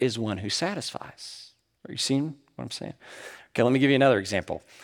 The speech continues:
The, uh, one of the largest grossing concert tours of all time, most successful concert tours of all time was this summer. Did anybody go?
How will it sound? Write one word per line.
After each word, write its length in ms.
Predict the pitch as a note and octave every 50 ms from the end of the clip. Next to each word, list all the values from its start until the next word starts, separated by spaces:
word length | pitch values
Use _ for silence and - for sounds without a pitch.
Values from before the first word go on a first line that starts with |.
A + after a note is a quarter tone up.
| - _ -
The, 440 | - B2 C3 A#2 - - - B2+ A2+
uh, 40 |
one 180 | A2 C3 D#3 E3+
of 60 | E3
the 100 | D3 C#3+
largest 600 | B2+ A#2+ C3 C3 D#3 E3 C3 D3 D3+ B2 - - A2
grossing 640 | G2+ A2 B2 C3 D3 E3 E3 - - E3+ E3 D#3
concert 560 | C#3 - - C#3 C3+ B2+ - - A#2+ - - -
tours 460 | - - B2 A2+ A2 A2 A2 G2+ -
of 180 | - A2+ F#2+
all 120 | G#2 G#2 A#2+
time, 320 | - - D#2+ D#2 D#2 D#2 - _ _ _ _ _ _ _ _ _ _ _ _ _ _ _ _ -
most 160 | A#2 G#2+ -
successful 480 | - A2+ - - C#3+ C3+ - - - A#2
concert 280 | - C3+ A#2+ - G#2+ -
tours 200 | - A#2 A2+ G2
of 80 | G#2
all 80 | G#2+ G#2+
time 280 | - - G#2 G2 F#2+
was 140 | F#2 F2+ F2
this 180 | F2+ F#2 G#2 G2+
summer. 520 | - - - F2+ E2 - - - F#2+ A2 -
Did 160 | F2+ F#2 G2
anybody 320 | G2+ G#2+ F#2+ G#2+ G2+ G#2+
go? 320 | F#2 G#2 G#2 A#2 D3 F3+